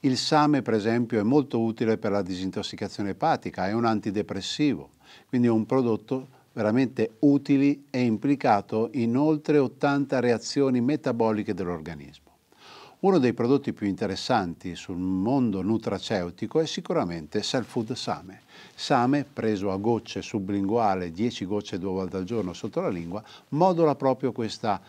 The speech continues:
apporto interessantissimo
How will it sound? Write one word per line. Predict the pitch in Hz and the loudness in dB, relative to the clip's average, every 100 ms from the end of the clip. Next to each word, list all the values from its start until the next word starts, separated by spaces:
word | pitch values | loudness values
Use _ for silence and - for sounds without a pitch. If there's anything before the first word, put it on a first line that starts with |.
| - - | -20 -20
apporto | - 127 - - 139 113 - - 98 85 - _ | -8 -6 -4 0 2 2 -2 -2 -2 -2 -10 _
interessantissimo | - 143 123 127 117 - 127 123 107 - 110 104 | 2 2 4 0 0 0 -2 0 -2 -2 -4 -2